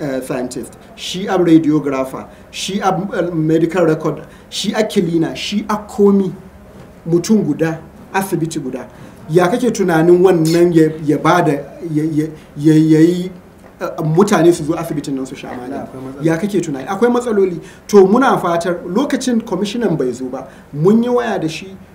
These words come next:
Speaker 1: cewa zai zo, har safe muna magana da shi cewa zai zo, sai da muka fara sai aka kawo muna korafin cewa ya yi tahiya ne bai samu isowa ba, kaza, kaza, kaza. Amma da ya faɗa muna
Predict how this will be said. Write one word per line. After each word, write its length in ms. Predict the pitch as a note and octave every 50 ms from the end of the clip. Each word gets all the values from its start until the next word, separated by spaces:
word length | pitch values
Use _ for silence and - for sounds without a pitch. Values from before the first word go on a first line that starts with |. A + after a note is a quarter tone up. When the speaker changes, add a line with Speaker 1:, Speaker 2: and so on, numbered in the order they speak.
| - - - - - -
Speaker 1:
cewa 340 | - A3 G#3 F#3 F3 F3+ F3
zai 160 | D#3 G3+ F3+ D#3+
zo, 200 | - E3 F#3+ G#3+ - - - - - - - - - -
har 240 | - - G#3 A3+ A3
safe 420 | G3+ - - A3 G#3 G#3 - G#3 G3+
muna 240 | G3+ G#3 G#3 F#3 D#3+
magana 320 | D3 C#3 D#3 F3+ F#3 D#3
da 80 | C#3 C#3
shi 220 | - - F#3 F#3 - - - - - -
cewa 340 | - - F#3 F3 E3 E3 E3
zai 120 | E3+ F3+ E3
zo, 200 | - D#3+ F3+ F3+ - - - - - -
sai 220 | - - - G3+ G3+
da 100 | F#3+ F#3
muka 240 | E3 F3 F3 F#3
fara 400 | E3+ F3 F3+ F3 F3 E3 E3+ F3
sai 200 | E3+ - F3 E3
aka 200 | - E3+ E3+ F3 D#3+
kawo 260 | D3+ - E3 D#3 E3 E3 F3+
muna 540 | F3 E3 D#3 C#3+ C#3 C3 B2+ A#2+ B2 C3 B2+ -
korafin 360 | E3 E3+ E3+ D3 D3 D#3 E3
cewa 460 | D#3+ - - D#3 C#3+ C#3+ C#3+ - - - - - - - -
ya 220 | C#3 C#3 D#3 D3+ D#3+
yi 60 | E3+
tahiya 400 | E3+ - D3 C#3 D#3+ D#3+ C#3+ C3+
ne 140 | C#3 D3+ D3+
bai 140 | C#3+ C#3 B2+
samu 280 | - C3+ A#2+ B2+ D3
isowa 400 | E3+ E3 D#3 - E3+ E3 C#3+ C3+
ba, 120 | C3+ D3+ D#3
kaza, 260 | - D3 C3 D3 D3+
kaza, 280 | D#3 - B2+ C3 C#3 C#3
kaza. 180 | C#3+ C#3 - - - - - - - - -
Amma 240 | D3 D3 E3+ F#3+
da 60 | G3 E3
ya 140 | D#3 D#3 D3+
faɗa 220 | D3 E3 E3 C#3 C3
muna 240 | C#3 C3+ C3+ B2+